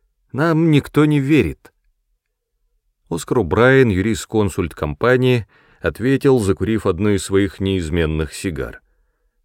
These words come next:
«Они не верят нам, потому что на нас их натравливают политики, чтобы подлизаться к избирателям.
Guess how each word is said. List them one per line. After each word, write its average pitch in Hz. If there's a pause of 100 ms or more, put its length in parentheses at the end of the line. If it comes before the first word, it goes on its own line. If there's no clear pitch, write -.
(640)
«Они 107
не 156
верят 143
нам, 143
потому 78
что -
на 113
нас 90
их 127
натравливают 113
политики, 92
чтобы 78
подлизаться 80
к -
избирателям. 90